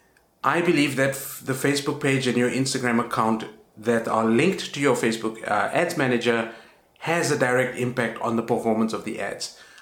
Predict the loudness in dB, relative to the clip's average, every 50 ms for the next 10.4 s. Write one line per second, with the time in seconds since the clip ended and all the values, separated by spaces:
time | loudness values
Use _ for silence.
0 | -20 _ -4 -2 0 0 2 2 4 2 2 0 0 0 2 2 2 2 2 0
1 | 0 0 0 0 2 2 0 2 2 0 0 0 0 0 0 0 2 2 2 2
2 | 0 -6 -8 -14 -20 -20 -20 -20 -8 -2 2 4 4 6 6 4 2 0 -2 -6
3 | -2 0 2 4 4 2 0 -4 -8 -14 -16 -6 -2 0 0 0 2 2 2 2
4 | 2 2 2 2 2 2 -2 -2 -2 -2 -2 0 0 0 0 0 -2 -4 -6 -10
5 | -16 -20 -20 _ _ _ 2 4 4 4 4 2 0 -2 -2 -2 0 0 0 2
6 | 0 -2 -2 0 0 2 2 2 2 0 -4 -8 -8 -8 -4 -2 0 2 2 2
7 | 0 0 -2 0 2 2 2 2 0 -2 -4 -8 -8 -10 -18 -20 -20 -16 _ -2
8 | 2 2 2 2 2 0 -2 -4 -4 -6 -4 -4 -4 -2 2 2 4 4 4 2
9 | 0 -2 -10 -16 -20 _ _ -20 -18 -12 -6 -2 0 0 0 -2 0 0 0 0
10 | 2 2 4 4 4 4 4 2